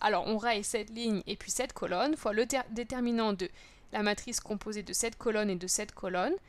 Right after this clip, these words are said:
C'est donc ce terme fois ce terme moins ce terme fois ce terme. On a encore zéro, c'est pas mal, hein, donc ça va simplifier tout ça.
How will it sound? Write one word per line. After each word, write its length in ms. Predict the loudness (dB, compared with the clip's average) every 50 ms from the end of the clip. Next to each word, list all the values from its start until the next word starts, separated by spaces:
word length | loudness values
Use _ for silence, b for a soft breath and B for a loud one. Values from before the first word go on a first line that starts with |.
| B B B B
C'est 180 | B -2 -2 0
donc 300 | 2 2 2 2 2 -2
ce 180 | -6 -2 0 0
terme 440 | -2 0 0 0 2 2 2 2 0
fois 200 | 0 0 0 0
ce 140 | 0 0 -2
terme 320 | -4 -4 -4 -2 -2 -2
moins 180 | -2 -2 0 0
ce 200 | 0 2 0 0
terme 340 | -2 -2 -2 -2 -2 -2
fois 180 | -4 -6 -6 -6
ce 140 | -6 -6 -6
terme. 340 | -6 -2 0 2 4 4 4
On 140 | 6 6
a 40 | 6
encore 300 | 6 4 4 4 2 2
zéro, 380 | 2 0 0 2 4 6 6 6
c'est 140 | 4 2 0
pas 120 | -2 0
mal, 240 | 2 2 2 4 4
hein, 140 | 2 2 2
donc 220 | 0 0 0 -2
ça 120 | -2 -2
va 140 | -2 -2 -2
simplifier 560 | -2 -2 -2 -4 -6 -8 -12 -14 -10 -10 -10
tout 100 | -8 -6
ça. 300 | -4 -2 0 0 0 -2